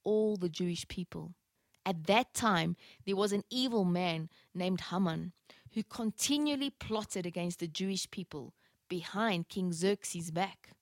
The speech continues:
She called a special three-day corporate fast amongst all the Jewish people in Susha. She called them to abstain from both food and water during this time.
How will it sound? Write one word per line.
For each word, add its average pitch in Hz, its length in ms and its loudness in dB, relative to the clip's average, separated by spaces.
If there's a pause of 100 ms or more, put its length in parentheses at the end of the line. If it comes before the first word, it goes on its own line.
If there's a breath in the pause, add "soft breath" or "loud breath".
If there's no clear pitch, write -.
(460 soft breath)
She - 220 2
called 262 340 8
a 196 60 8
special 233 480 6
three-day 226 680 4
corporate 220 440 4
fast - 540 -4 (260)
amongst 185 500 2
all 262 240 8
the 240 100 4
Jewish 202 400 2
people 151 520 -6
in 170 140 -2
Susha. 170 560 -2 (420)
She - 220 -2
called 254 420 0
them 190 160 2
to 180 160 -2
abstain 233 640 0
from 170 200 0
both 170 240 0
food 254 360 2
and 220 160 6
water 180 460 2 (360 soft breath)
during 185 360 6
this 175 140 2
time. 156 520 -2